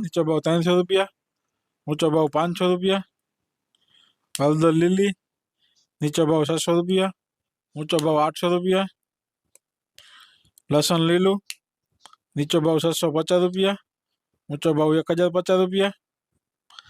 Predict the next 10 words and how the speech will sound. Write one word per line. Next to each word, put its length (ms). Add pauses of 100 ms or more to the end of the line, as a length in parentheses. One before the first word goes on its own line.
(580)
મકાઈ 400
લીલી, 320 (680)
નીચો 240
ભાવ 200
બસો 300
રૂપિયા, 400 (640)
ઊંચો 220
ભાવ 220
ત્રણસો 320
રૂપિયા. 400